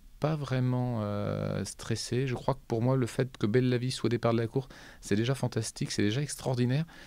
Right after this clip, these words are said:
Euh, j'ai beaucoup de plaisir à le savoir et je peux pas dire que j'en oublie la course, mais j'ai l'impression d'avoir gagné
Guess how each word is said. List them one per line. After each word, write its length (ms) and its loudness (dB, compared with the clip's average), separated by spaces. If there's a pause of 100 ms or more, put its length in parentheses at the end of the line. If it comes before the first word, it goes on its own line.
(480)
Euh, 760 -6
j'ai 220 4
beaucoup 340 0
de 60 -8
plaisir 480 2
à 20 6
le 60 4
savoir 500 4 (100)
et 540 0 (380)
je 60 -14
peux 40 -18
pas 80 4
dire 120 4
que 40 -2
j'en 100 4
oublie 220 4
la 100 4
course, 440 -2
mais 180 0 (440)
j'ai 260 4
l'impression 480 2
d'avoir 240 2
gagné 400 2